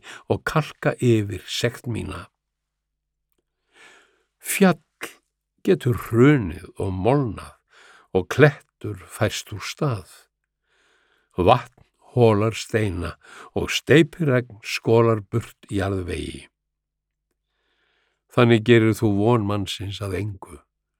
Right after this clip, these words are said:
Þú berð hann ofurlið um aldur og ævi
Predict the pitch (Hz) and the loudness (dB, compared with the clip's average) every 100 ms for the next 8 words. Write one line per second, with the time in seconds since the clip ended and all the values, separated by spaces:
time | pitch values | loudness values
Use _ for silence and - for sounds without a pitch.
0 | _ _ - - 104 113 110 113 113 135 | _ _ -20 -4 0 2 4 4 6 6
1 | 143 139 123 110 101 92 92 87 110 117 | 4 2 0 0 -2 -4 -6 -6 -4 -2
2 | 135 147 - 139 - 117 98 98 117 120 | -2 -6 -8 -8 -6 -6 -4 -2 -2 -2
3 | 131 | -6